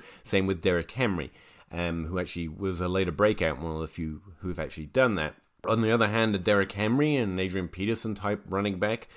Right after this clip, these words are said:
is gonna be expected to have more rushing percentage even if he doesn't break out year one. So you have to adjust for the individual draft class and the individual player,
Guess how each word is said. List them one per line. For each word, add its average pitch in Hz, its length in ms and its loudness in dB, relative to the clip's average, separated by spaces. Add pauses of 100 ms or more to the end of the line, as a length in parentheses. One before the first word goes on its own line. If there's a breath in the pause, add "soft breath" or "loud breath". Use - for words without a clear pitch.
(160 loud breath)
is 104 100 -12
gonna 131 200 2
be 131 100 2
expected 127 400 -2
to 120 80 -10
have 117 240 -4
more 123 180 2
rushing 127 320 0
percentage 98 460 -2
even 101 240 -2
if 95 60 -2
he 90 80 -8
doesn't 87 240 -2
break 82 240 -2
out 78 180 -2
year 76 140 -2
one. 87 280 2
So 107 120 -4
you 120 100 2
have 143 120 -4
to 156 100 2
adjust 113 320 0
for 95 80 -6
the 95 80 0
individual 82 520 -2
draft 95 320 0
class 82 360 -6
and 78 100 -6
the 78 60 -4
individual 76 400 -6
player, 120 380 2